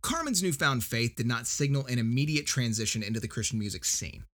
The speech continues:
Rather, his time as a performer was put on hold for around half a decade and was replaced by a series of unremarkable jobs until doors opened for him, divinely or otherwise,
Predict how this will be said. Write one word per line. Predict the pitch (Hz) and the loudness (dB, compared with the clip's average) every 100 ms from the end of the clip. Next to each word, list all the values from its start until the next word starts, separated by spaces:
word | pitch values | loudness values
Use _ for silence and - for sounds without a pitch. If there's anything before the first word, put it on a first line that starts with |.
| _ _ - | _ _ 0
Rather, | 131 143 135 | 2 4 2
his | 117 127 | 2 2
time | - 139 135 | 2 2 2
as | 123 | 0
a | |
performer | 113 110 185 208 190 | -2 -2 0 2 2
was | 156 139 | 0 0
put | - 156 | 0 0
on | 131 | 0
hold | 113 - 226 196 - | 0 0 2 2 0
for | 208 - | -4 -4
around | 233 339 403 381 339 - | -4 -4 -4 -6 -6 -4
half | 135 202 190 | -2 0 0
a | 147 | 0
decade | 135 123 - 50 78 | 0 0 -2 -6 -6
and | 92 104 | -6 -4
was | 120 107 | -2 -2
replaced | 107 - 143 135 | -4 -2 -2 0
by | 123 | 0
a | 110 | 2
series | - 127 120 107 | 2 2 0 -2
of | - | -4
unremarkable | 175 185 165 151 139 139 135 | -2 -2 0 0 0 -2 -2
jobs | 110 104 101 107 - _ _ - | -2 -2 -2 -4 -6 _ _ -2
until | 127 139 131 | 2 2 2
doors | 120 160 226 | 2 2 2
opened | 208 240 165 117 | 2 2 0 0
for | 117 104 | -2 -2
him, | 110 127 170 _ - | 0 -2 -4 _ -8
divinely | 110 98 95 98 98 | -6 -2 -2 -2 -2
or | 95 101 | -4 -4
otherwise, | 135 95 85 71 85 - | -4 -4 -4 -4 -2 -2